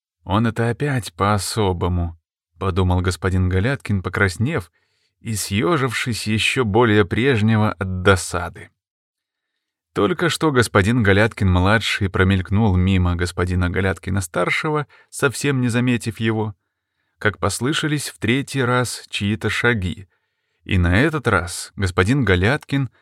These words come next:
догадался, что шаги были писарские. Действительно, какая-то примазанная писарская фигурка заглянула к нему за печку. Фигурка, впрочем, была не Астафьева,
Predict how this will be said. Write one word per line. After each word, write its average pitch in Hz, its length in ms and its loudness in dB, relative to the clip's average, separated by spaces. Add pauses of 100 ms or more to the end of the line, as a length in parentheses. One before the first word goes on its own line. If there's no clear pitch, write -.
(160)
догадался, 95 1000 0
что - 180 -4
шаги 95 380 -2
были 160 280 -2
писарские. - 800 -6 (1000)
Действительно, 95 920 -2
какая-то 113 440 0
примазанная 98 800 2
писарская 95 640 -2
фигурка 123 760 -4
заглянула 95 580 0
к - 120 -8
нему 98 220 2
за 101 140 0
печку. 76 560 -10 (560)
Фигурка, 160 540 -2
впрочем, 143 480 -2
была 131 380 2
не 113 180 2
Астафьева, 110 920 -2